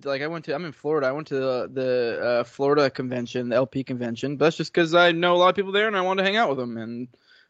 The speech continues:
I went there. I didn't vote on anything. I didn't really, you know, endorse any candidates, anything like that. I just hung out. Like, um,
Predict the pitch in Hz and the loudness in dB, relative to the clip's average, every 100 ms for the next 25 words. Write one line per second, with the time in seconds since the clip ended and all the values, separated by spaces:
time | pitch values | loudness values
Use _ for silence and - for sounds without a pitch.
0 | - 160 190 117 110 127 127 120 127 139 | -6 -2 0 0 0 0 -2 0 4 4
1 | 139 151 156 151 139 135 135 135 135 117 | 4 2 0 2 2 0 0 2 2 0
2 | 135 131 135 127 127 143 147 143 143 135 | -2 -2 -2 2 2 2 0 0 -2 -2
3 | 151 165 156 143 151 143 135 139 156 165 | 2 2 2 -2 0 -2 2 4 6 4
4 | 139 143 - _ _ _ _ _ 143 151 | 2 -4 -12 _ _ _ _ _ -4 2
5 | 185 147 - 127 127 113 127 123 123 120 | 2 2 -2 -4 -4 -6 -6 -4 -4 -6
6 | 117 | -10